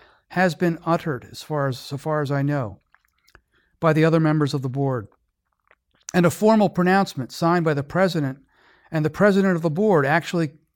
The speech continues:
commends the thirty-three members of the board as men who have the confidence of the church. Surely it is quite clear, in view of that pronouncement, as well as in the view of the personal,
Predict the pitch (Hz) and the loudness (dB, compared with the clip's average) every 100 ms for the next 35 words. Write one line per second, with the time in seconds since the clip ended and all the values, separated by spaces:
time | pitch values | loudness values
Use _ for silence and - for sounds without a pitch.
0 | _ - 160 190 190 156 160 160 180 170 | _ -2 0 2 0 -2 -4 -4 -4 -4
1 | 170 160 160 160 143 139 131 139 139 - | -4 -2 -2 -2 -2 -4 -4 -2 -2 -4
2 | _ _ _ _ - 151 127 160 165 156 | _ _ _ _ -4 -4 0 0 2 2
3 | 156 143 143 - 143 147 - 143 139 143 | 0 -2 -6 -6 -4 -4 -4 -6 -6 -10
4 | 123 127 - 131 110 - - - _ _ | -10 -10 -8 -8 -8 -12 -20 -20 _ _
5 | _ - 170 165 156 147 - 160 147 - | _ -4 0 0 0 -2 -4 -4 -4 -4
6 | 156 147 139 131 - _ _ _ - 139 | -2 -2 -2 -4 -6 _ _ _ -6 -2
7 | 156 196 156 160 147 151 139 135 131 - | 2 2 2 2 0 0 -2 -2 -4 -8
8 | 143 127 120 165 175 143 143 139 131 147 | -8 -6 -2 0 0 0 -2 -2 -2 -2
9 | 147 135 147 170 165 - 156 147 | -2 -4 -8 -6 -6 -4 -4 -4